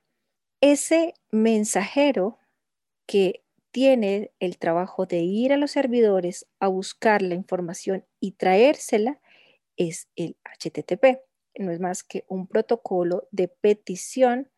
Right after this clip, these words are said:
o de solicitud de información y entrega de la misma a través de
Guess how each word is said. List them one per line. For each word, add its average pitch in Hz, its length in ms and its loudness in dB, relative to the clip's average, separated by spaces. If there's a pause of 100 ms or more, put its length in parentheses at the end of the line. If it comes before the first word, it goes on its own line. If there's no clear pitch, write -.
(280)
o 180 80 -10
de 180 120 -6
solicitud 196 720 -6
de 220 100 0
información 254 720 -4 (380)
y 285 260 0 (180)
entrega 208 600 0 (300)
de 262 80 0
la 285 100 0
misma 233 380 -2
a 220 80 -4
través 185 460 0
de 214 180 0